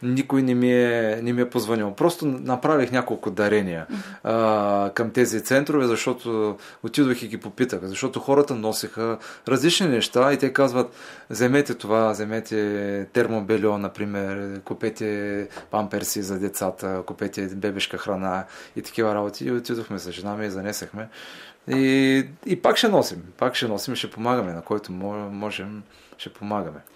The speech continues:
Speaker 2: Спомена жена ти, кажи ми как реагира тя, когато се прибра и какво е било в нейното сърце. Представям си, тя го е живяла още по-тежко.
Speaker 1: Тя много се притесни. А, в интерес на истината,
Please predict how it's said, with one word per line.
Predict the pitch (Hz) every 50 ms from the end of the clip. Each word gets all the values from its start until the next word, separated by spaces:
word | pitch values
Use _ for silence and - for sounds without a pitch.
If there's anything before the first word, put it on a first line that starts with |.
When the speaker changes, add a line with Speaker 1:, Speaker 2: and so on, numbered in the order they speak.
| - - - - -
Speaker 2:
Спомена | - - - 202 196 190 185 190 208 220
жена | 214 202 202 202 202 -
ти, | 240 240 233 - - -
кажи | 190 175 185 208
ми | 220 220 214 -
как | - 196 190 190 -
реагира | 202 196 185 175 185 185 185 180 -
тя, | 185 180
когато | 180 - 175 170 170 170 - -
се | - - 165
прибра | - - 165 165 160 165 180 185
и | 196 196 196
какво | - 185 - - - - 190 190 202
е | 208 208 190
било | 165 180 180 180 185 185
в | 185 185
нейното | 185 180 180 185 190 190 - 185
сърце. | - - - - - - 170 170 190 - _ _
Представям | - 180 170 - - 175 180 185 190 185
си, | 185 - 196 190 190 196 196 - - - - - - -
тя | - 196 196
го | 196 202
е | 190
живяла | 160 165 160 190 190 185 180 185 175 - - -
още | 175 175 170 - - 165
по-тежко. | - - 160 156 - 156 151 156 - - - - - - - - - - - - - - - - - - - - _ _
Speaker 1:
Тя | - 147 143
много | 147 147 147 151 151
се | 147 - 165 147 -
притесни. | 123 113 - 98 90 - - 101 101 110 127 147 180 - - -
А, | - 117 113 104
в | -
интерес | 123 113 101 113 113 123 123 -
на | 131
истината, | 113 - - 123 113 -